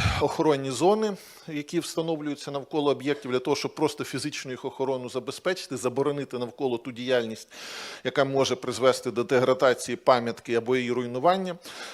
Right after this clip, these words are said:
Е, зони регулювання забудови, теж, думаю, всі знаєте, це зовнішній вигляд нерухомого майна, висотність і так далі. Зони охоронюваного ландшафту, да, навколишні природні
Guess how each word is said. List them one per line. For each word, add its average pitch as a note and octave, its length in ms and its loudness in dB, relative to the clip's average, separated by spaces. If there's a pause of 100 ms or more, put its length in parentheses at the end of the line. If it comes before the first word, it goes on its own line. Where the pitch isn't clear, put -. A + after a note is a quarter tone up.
(160)
Е, C#3 600 10 (560)
зони C#3 800 6
регулювання C3+ 540 4
забудови, F#3+ 720 6 (200)
теж, D3+ 260 0
думаю, C3 280 -4
всі C3 180 -10
знаєте, B2 460 -2
це A2+ 400 0
зовнішній B2+ 540 0
вигляд D#3+ 360 2
нерухомого B2+ 580 0
майна, B2+ 320 2
висотність D3 720 -2 (200)
і A2+ 40 -10
так A2 200 -8
далі. D#3 320 2 (500)
Зони E3+ 320 8
охоронюваного C#3+ 760 6
ландшафту, F3+ 760 6 (100)
да, D#3+ 200 4
навколишні D#3+ 600 2
природні D3 520 0